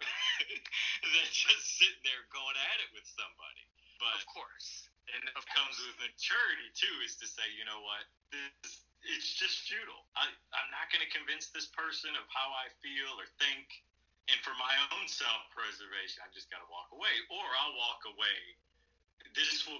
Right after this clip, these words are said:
Speaker 1: cause more trouble inside of me." <laughs> And this
Speaker 2: Or
Speaker 1: person
Speaker 2: that.
Speaker 1: will go on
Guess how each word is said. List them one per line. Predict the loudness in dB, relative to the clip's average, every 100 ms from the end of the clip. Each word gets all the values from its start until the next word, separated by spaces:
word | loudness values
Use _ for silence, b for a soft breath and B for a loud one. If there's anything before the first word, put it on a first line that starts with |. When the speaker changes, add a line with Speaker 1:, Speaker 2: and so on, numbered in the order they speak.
| -2
Speaker 1:
cause | 0 0 -2 -6 -10
more | -8 -6 -4
trouble | -4 -4 -12 -10
inside | -8 -6 -6 -8
of | -12 -4
me." | 0 0 6 6 6 2
<laughs> | 2 0 -12 -12 -12 -12 -6 2
And | 6
this | 6
Speaker 2:
Or | 4 0
Speaker 1:
person | 0 -2
Speaker 2:
that. | -6
Speaker 1:
will | -12 -10
go |
on | -8